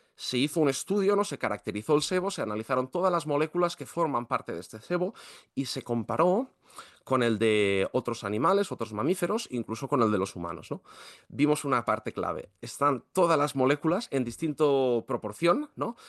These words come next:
En distinto porcentaje, excepto una, el escualeno. Cuando nos dimos cuenta de esta falta, pues ya es un gran indicador.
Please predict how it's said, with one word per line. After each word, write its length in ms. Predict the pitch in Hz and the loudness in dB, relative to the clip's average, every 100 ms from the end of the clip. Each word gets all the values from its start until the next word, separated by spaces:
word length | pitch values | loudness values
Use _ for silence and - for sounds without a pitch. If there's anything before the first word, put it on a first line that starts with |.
| - | -8
En 140 | 101 | -6
distinto 320 | 98 - 135 127 | -4 -2 0 0
porcentaje, 640 | 120 127 120 156 - - - | 0 -2 0 -2 -2 -8 -8
excepto 560 | 120 - - - - | -6 -4 -4 -4 2
una, 320 | 101 123 90 - - | 4 6 4 0 0
el 140 | 117 | 2
escualeno. 640 | 104 - 104 101 92 87 - - _ | 2 0 2 4 2 -2 -10 -20 _
Cuando 240 | 175 139 | -2 0
nos 120 | 131 | -2
dimos 220 | 127 147 - | -2 -2 -2
cuenta 260 | 143 117 | -2 0
de 80 | 117 | -2
esta 220 | 123 120 | -2 -6
falta, 420 | - 147 156 175 | 0 0 0 -4
pues 160 | - 120 | -4 -4
ya 120 | 127 | -4
es 100 | 139 | -4
un 100 | 143 | -4
gran 200 | 135 135 | -2 0
indicador. 580 | 151 147 123 104 127 - | 0 -2 -2 0 -2 -2